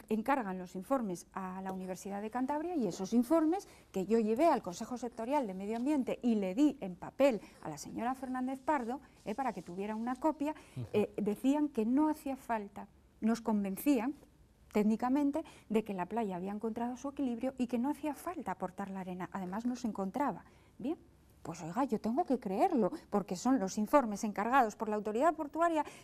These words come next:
Speaker 1: ¿qué voy a saber yo más que la Universidad de Cantabria? Bien, me pareció adecuado y razonable, y c-, se hizo en colaboración con la autoridad portuaria una exposición en la antigua Rula para que todos los gijoneses que quisieran pudieran conocer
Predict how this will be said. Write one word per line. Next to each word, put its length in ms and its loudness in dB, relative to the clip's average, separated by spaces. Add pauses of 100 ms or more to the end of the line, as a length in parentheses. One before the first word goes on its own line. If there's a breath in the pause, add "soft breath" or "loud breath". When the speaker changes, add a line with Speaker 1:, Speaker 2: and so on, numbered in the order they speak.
Speaker 1:
¿qué 100 8
voy 120 10
a 60 8
saber 300 4
yo 140 4
más 200 6
que 120 -4
la 100 0
Universidad 500 -2
de 80 -6
Cantabria? 520 -4 (180 loud breath)
Bien, 320 -2
me 140 -2
pareció 500 -4 (220 loud breath)
adecuado 420 -2
y 60 -4
razonable, 600 -2 (300 loud breath)
y 120 6
c-, 180 -12
se 140 4
hizo 420 2
en 100 -2
colaboración 540 -2
con 100 -2
la 60 2
autoridad 360 -4
portuaria 460 -6
una 140 -4
exposición 640 0 (300 loud breath)
en 140 -2
la 60 0
antigua 340 0
Rula 340 0 (220 loud breath)
para 180 -2
que 120 -6
todos 140 -6
los 120 -8
gijoneses 500 -6
que 140 -14
quisieran 460 -2
pudieran 400 -4
conocer 420 -8